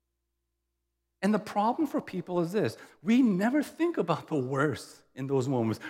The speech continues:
We never expect how worse it could be.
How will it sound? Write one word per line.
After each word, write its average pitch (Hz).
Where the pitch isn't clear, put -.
We 262
never 294
expect -
how 214
worse 185
it 147
could 151
be. 180